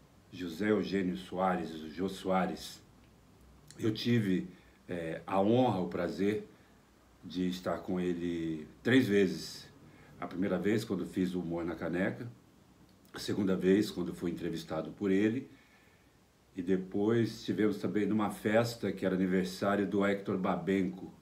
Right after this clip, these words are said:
se não me engano, cinquenta anos do Hector Babenco, ele também estava lá.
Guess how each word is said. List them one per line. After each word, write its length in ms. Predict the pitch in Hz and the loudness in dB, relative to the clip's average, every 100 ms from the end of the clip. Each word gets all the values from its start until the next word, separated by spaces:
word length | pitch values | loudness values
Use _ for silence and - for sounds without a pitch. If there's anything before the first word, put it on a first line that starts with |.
| _ | _
se 160 | - 92 | -14 -10
não 80 | |
me 120 | 85 85 | -6 -6
engano, 200 | 87 92 | -4 -4
cinquenta 640 | - 80 - 101 92 92 | -4 -6 -2 0 2 2
anos 480 | 87 87 82 - - - - - - _ - | 0 0 -2 -8 -16 -20 -20 -20 -20 _ -8
do 120 | 90 | -2
Hector 300 | 82 80 90 | -2 -2 -2
Babenco, 600 | 85 90 85 92 92 - - - _ _ - | 2 0 2 0 -2 -4 -16 -20 _ _ -8
ele 160 | 90 85 | -6 -4
também 260 | 92 92 | -2 0
estava 380 | 90 - 90 101 | -2 -2 -2 0
lá. 260 | 85 73 | 0 -2